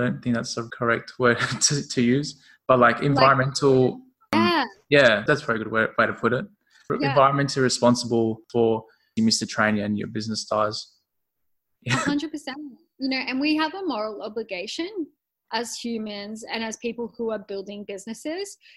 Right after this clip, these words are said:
Speaker 2: to do the right thing and to leave the planet in a better place.
Speaker 1: Yeah.
Speaker 2: And we can't take back the things that we've done in the past, but we can change what we do in the future. And so
Speaker 1: Yeah.
Speaker 2: I think if you are a business owner and you are, like, an e-commerce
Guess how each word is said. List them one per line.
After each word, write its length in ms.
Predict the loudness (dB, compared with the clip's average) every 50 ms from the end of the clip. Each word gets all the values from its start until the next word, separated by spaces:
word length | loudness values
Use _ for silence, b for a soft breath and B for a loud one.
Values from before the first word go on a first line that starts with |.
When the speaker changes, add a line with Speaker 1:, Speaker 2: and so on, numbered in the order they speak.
| b b
Speaker 2:
to 120 | -8 -6 -6
do 200 | -4 -4 -4 -4
the 100 | -4 -6
right 240 | -4 -4 -6 -6 -8 -10 -10
thing 440 | -10 -10 -8 -6 -4 -4 -4 -4 -6 -6
and 120 | -8 -8
to 100 | -8 -6
leave 280 | -6 -4 -2 -4 -4 -4
the 80 | -8 -10
planet 340 | -8 -8 -8 -8 -8 -8 -10
in 140 | -8 -8 -8
a 60 | -8
better 280 | -8 -8 -6 -6 -6 -8 -8
place. 600 | -8 -10 -8 -8 -10 -14 -16 -16 -16 -16 -16 -18 _ _
Speaker 1:
Yeah. 260 | 0 2 2 2 2 0 -2
Speaker 2:
And 120 | -2 -2
we 120 | -2 -2 -4
can't 140 | -6 -12
take 420 | -20 _ _ _ _ -18 -16 -12 -10
back 160 | -8 -8 -6 -6 -6
the 80 | -6
things 300 | -6 -6 -8 -8 -6 -6 -8
that 120 | -8 -8
we've 180 | -8 -8 -8 -6
done 180 | -8 -8 -8
in 80 | -8 -12
the 80 | -14 -12 -10
past, 580 | -10 -8 -6 -6 -6 -6 -6 -10 -12 -14 -16 _ b b b b b
but 140 | -8 -6 -4
we 120 | -4 -6
can 320 | -4 -2 -2 0 0 -2 -2
change 340 | -4 -4 -6 -6 -6 -8 -8
what 160 | -10 -8 -8
we 100 | -8 -8
do 160 | -6 -6 -6
in 100 | -6 -8
the 80 | -10 -12
future. 460 | -12 -12 -12 -12 -10 -10 -12 -12 -12 -16 -20 _ _ _ _ _ _ _ _ _ _ -10
And 120 | -8 -6 -2
so 120 | 0 0
Speaker 1:
Yeah. 60 | 2
Speaker 2:
I 80 | 0 0
think 260 | 0 0 -2 -2 -4 -6 -10
if 100 | -12 -12
you 320 | _ _ _ -10 -6 -4
are 140 | -4 -4 -2
a 40 | -2
business 360 | -2 -2 -2 -4 -6 -8 -8
owner 340 | -10 -10 -10 -10 -10 -10 -8
and 100 | -8 -8 -6
you 120 | -6 -4
are, 340 | -4 -4 -4 -4 -4 -4 -4
like, 200 | -6 -8 -8 -10
an 80 | -12 -10
e-commerce 600 | -10 -10 -10 -10 -8 -6 -6 -4 -4 -6 -8 -8